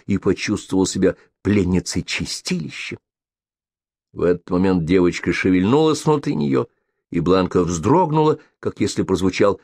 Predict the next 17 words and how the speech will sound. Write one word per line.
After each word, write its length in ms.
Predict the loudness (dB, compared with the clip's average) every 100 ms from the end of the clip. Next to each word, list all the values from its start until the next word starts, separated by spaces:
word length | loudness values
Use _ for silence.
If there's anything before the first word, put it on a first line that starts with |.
| _
предостерегающий 840 | -6 -4 -4 -4 -2 0 0 -2 -8
колокол. 440 | -4 -6 -6 -14 -18 _ _ _ _ -6
«Моя 420 | 0 2 4 2
дочь! 460 | 2 0 0 -8 -10 _ _ _ _ _ _
Я 100 | -2
должна 340 | 2 2 4 2
увести 640 | 4 2 2 -2 -2 0
ее 480 | 0 2 2 2 2
отсюда!» — 500 | 0 -2 0 2 0 -4 -4
воскликнула 920 | 2 2 2 -2 0 0 2 2 2
она, 200 | 2 0
обнимая 420 | -2 -4 -4 -4
живот. 360 | -4 -6 -8 -14 _ _ _ _ _ _ _ _ -4
Она 280 | 0 2
выбежала 480 | 4 4 2 2 2
из 260 | 0 -2 0
лаборатории, 800 | 2 4 4 4 2 2 2